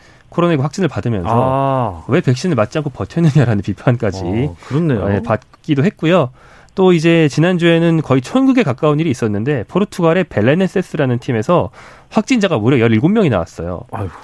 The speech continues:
Speaker 1: 그런데 포르투갈 그 리그 당국에서 경기를 연기를 안 해줬습니다. 그래서 아홉 명이 나왔어요.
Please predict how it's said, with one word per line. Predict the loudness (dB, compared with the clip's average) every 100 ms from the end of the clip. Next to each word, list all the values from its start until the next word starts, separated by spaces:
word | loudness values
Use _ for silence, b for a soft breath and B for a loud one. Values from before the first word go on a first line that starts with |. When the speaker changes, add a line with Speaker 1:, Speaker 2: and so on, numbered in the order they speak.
| B
Speaker 1:
그런데 | -2 -2 -2
포르투갈 | -2 -2 -4 -2 0 2 0 -2
그 | -2
리그 | 0 0
당국에서 | -2 -2 -2 0 -4
경기를 | -2 0 0 0
연기를 | -2 -2 -4
안 | -2 -2
해줬습니다. | -2 -6 -10 -10 -14 b b b
그래서 | -2 2 2 0 b b b b _ -4
아홉 | 0 2
명이 | 2 2
나왔어요. | 0 -4 -10 -16